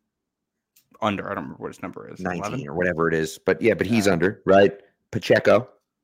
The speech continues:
Speaker 1: Under.
Speaker 2: That, for the Chiefs, right? Those, those
Speaker 1: Yeah.
Speaker 2: guys are under. Everyone else is
Speaker 1: Kel-,
Speaker 2: over.
Speaker 1: but the most popular target is Kelce.
Speaker 2: Is Kelce.
Speaker 1: And
Speaker 2: That's
Speaker 1: he's
Speaker 2: what I'm
Speaker 1: over.
Speaker 2: saying, right? That's what I'm saying. Now,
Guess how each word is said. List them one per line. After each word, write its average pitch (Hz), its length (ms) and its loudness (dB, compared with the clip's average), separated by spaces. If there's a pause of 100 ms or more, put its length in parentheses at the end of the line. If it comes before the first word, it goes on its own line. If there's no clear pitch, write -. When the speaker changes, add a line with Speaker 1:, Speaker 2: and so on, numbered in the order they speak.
(440)
Speaker 1:
Under. 101 320 -8
Speaker 2:
That, - 300 -4
for - 180 0
the 90 80 -2
Chiefs, - 360 -6
right? 90 220 4
Those, 95 300 2
those 101 240 2
Speaker 1:
Yeah. 101 80 4
Speaker 2:
guys 98 160 4
are 92 120 -2
under. 76 380 -6
Everyone 95 300 0
else 90 140 -4
is 85 100 -12
Speaker 1:
Kel-, 78 160 2
Speaker 2:
over. - 200 -14 (420)
Speaker 1:
but 139 180 6
the - 60 -2
most 135 320 8
popular 143 340 6
target 131 580 2
is 104 140 -10
Kelce. 113 260 2
Speaker 2:
Is 87 140 -2
Kelce. 98 300 2
Speaker 1:
And 98 100 -4
Speaker 2:
That's 87 160 0
Speaker 1:
he's 95 40 -4
Speaker 2:
what 92 60 -2
I'm - 20 -2
Speaker 1:
over. 90 100 -4
Speaker 2:
saying, 101 280 2
right? 98 300 4
That's 87 160 0
what 101 80 -2
I'm 87 60 -6
saying. 107 260 0 (400)
Now, 101 360 0